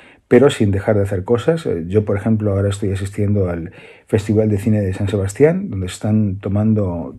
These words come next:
todo tipo de, de medidas para, para evitar el contagio. Y es de celebrar que se puedan celebrar, eh, acontecimientos como, como ese.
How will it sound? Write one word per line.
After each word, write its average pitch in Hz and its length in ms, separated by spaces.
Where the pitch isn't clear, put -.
todo 104 240
tipo 101 300
de, 82 300
de 92 160
medidas 127 460
para, 85 460
para 98 160
evitar 92 320
el 101 80
contagio. 113 560
Y 113 340
es 127 140
de 139 60
celebrar 117 500
que - 140
se 104 120
puedan 107 600
celebrar, 101 680
eh, 98 300
acontecimientos 101 840
como, 90 460
como 98 280
ese. 131 360